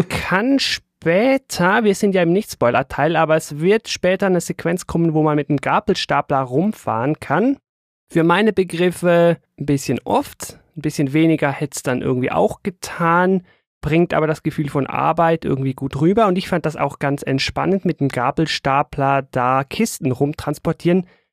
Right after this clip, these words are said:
Klingt mega langweilig. Ich hab da auch was dazu getwittert, aber eigentlich fand ich's ehrlich <laughs> gesagt ganz witzig. Mir hat's gefallen.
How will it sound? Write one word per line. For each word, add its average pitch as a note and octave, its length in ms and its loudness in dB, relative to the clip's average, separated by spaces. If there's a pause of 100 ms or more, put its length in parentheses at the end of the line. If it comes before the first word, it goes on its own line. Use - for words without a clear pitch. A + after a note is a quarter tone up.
(180)
Klingt F#3 320 0
mega E3+ 420 2
langweilig. F#3 800 4 (260)
Ich - 80 -2
hab F3+ 140 2
da E3+ 80 0
auch E3+ 160 2
was E3+ 160 0
dazu E3+ 500 0
getwittert, - 1300 -2 (420)
aber D#3 240 0
eigentlich F#3+ 400 0
fand E3 220 2
ich's - 100 -6
ehrlich C#3+ 340 -4
<laughs> - 0 -
gesagt - 360 -6
ganz - 320 -4
witzig. - 500 -4
Mir E3 140 2
hat's A3+ 160 -4
gefallen. - 500 -2